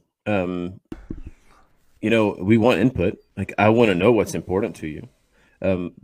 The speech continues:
but I also, you know, hope that if it's important to you, that you'll also be willing to help take some of the load off of the planning and preparation in that as well.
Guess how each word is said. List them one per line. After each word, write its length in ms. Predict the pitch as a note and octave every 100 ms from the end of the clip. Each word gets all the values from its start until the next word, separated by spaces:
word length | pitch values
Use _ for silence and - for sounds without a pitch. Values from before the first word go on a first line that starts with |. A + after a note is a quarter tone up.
| -
but 120 | F2 F2
I 40 |
also, 720 | - F#2 - G#2+ F2+ F2 E2 _ _ -
you 80 |
know, 140 | G1+ -
hope 300 | - G#2+ G2+
that 120 | F#2+ F2+
if 120 | F#2
it's 160 | F#2 E2
important 400 | E2 F#2+ G2 -
to 80 | F2
you, 80 |
that 140 | D#2 D2+
you'll 160 | F2
also 200 | E2+ E2 D2+
be 100 | D#2
willing 220 | E2 D#2+
to 60 | D#2
help 220 | E2+ -
take 220 | - -
some 180 | - F2
of 80 | D#2+
the 80 | D2+
load 260 | D#2 D#2+
off 240 | D2+ D2+ D#2+
of 120 | C#2
the 80 | D2
planning 320 | - E2+ D2+
and 100 | C#2+
preparation 560 | D#2+ - C#2+ F2+ -
in 60 | C2+
that 120 | D2
as 140 | C#2 -
well. 320 | E2 D2+